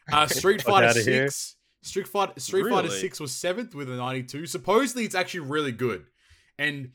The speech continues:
Speaker 3: Yeah, that's
Speaker 1: I think the,
Speaker 3: surprising.
Speaker 1: I think the reason why it's so liked is because th-, for the last, like, two or three Street Fighter games, like, the, the company, whoever, I, I can't recall who makes it, but they've just sh-, Capcom have just shat on the game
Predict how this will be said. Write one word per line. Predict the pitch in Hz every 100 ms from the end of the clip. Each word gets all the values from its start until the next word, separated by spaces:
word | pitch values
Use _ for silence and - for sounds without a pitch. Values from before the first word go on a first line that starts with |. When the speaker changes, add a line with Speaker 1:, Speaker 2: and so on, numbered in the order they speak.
| -
Speaker 3:
Yeah, | 101
that's | 131
Speaker 1:
I | 139
think | 170 202
the, |
Speaker 3:
surprising. | 190 95 -
Speaker 1:
I | 151
think | 190
the | 190
reason | 139 147 151 156
why | 127 117 135
it's | 135 131
so | 131 127
liked | 131 107 101 110 143 - -
is | 123 113
because | 113 113 - 120 117 110 - _ _ _ _ _ _ _
th-, | 123 -
for | - 147
the | 131
last, | 131 170
like, | 196 135 - _
two | - 147
or | 151
three | 151 151
Street | 131 - 131
Fighter | 131 139 143
games, | 139 151 175 139
like, | 123 110
the, | 120
the | 123 123
company, | 127 139 139 143 139
whoever, | 123 127 131 123 107 -
I, | 107 98 120
I |
can't | 123 123 107
recall | 107 - 104
who | 101
makes | 98 104 -
it, | 87
but | 104 104
they've | 110
just | 110 113 -
sh-, | - - 131
Capcom | - 147 123 113 95 82 _ _ _
have | - 117
just | 110 120 -
shat | - - - 147 107 -
on | 113
the | 107
game | 92 98 110 107